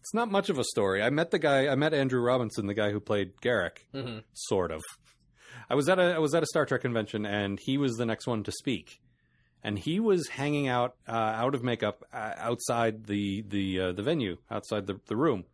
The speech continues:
Speaker 1: And people are just walking right by, and he's got this big old smile like he has when he's Garak, this creepy ass, like, Satan smile.
Speaker 2: Mm-hmm.
Speaker 1: And everyone's just walking past him, not realizing. I re-, I totally realized it was him. I turned to my, my girlfriend at the time, and I said,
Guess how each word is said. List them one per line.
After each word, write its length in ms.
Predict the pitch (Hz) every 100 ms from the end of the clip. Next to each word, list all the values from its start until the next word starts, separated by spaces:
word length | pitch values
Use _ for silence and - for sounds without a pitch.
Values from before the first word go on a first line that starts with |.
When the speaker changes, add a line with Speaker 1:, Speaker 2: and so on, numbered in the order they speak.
| _ _ _ _ _
Speaker 1:
And 140 | - 113
people 240 | 175 214
are 60 | 175
just 140 | -
walking 320 | 113 120 165
right 180 | 135 127
by, 160 | 120 113
and 100 | 120
he's 100 | 135
got 160 | 175
this 140 | 180 120
big 300 | 98 147 156
old 240 | 160 135 -
smile 360 | 120 113 110
like 160 | 95 92
he 100 | 101
has 280 | 92 101 98
when 120 | 101
he's 120 | 92
Garak, 280 | 98 95 85
this 120 | -
creepy 720 | - - - 113 113 117 117 113
ass, 220 | 104 95 -
like, 240 | 98 - _ _ _
Satan 440 | - 117 120 113
smile. 480 | 90 101 85 78 78 _ -
Speaker 2:
Mm-hmm. 240 | 117 117 110 _ -
Speaker 1:
And 80 |
everyone's 340 | 120 147 139 123
just 120 | 117
walking 280 | 107 107 104
past 260 | 98 92 107
him, 60 |
not 140 | 95 101
realizing. 400 | 92 92 90 90 - -
I 100 | 135
re-, 160 | 170 196
I 120 | 139
totally 360 | - 190 196 170
realized 340 | 165 135 123
it 40 | 117
was 140 | 101
him. 160 | 95 95
I 60 |
turned 260 | - 123 120
to 240 | 120 110 110
my, 220 | 107 107
my 100 | 110
girlfriend 320 | 107 113 107
at 60 | 104
the 60 | 104
time, 220 | 98 95
and 80 | 90
I 40 |
said, 280 | - - -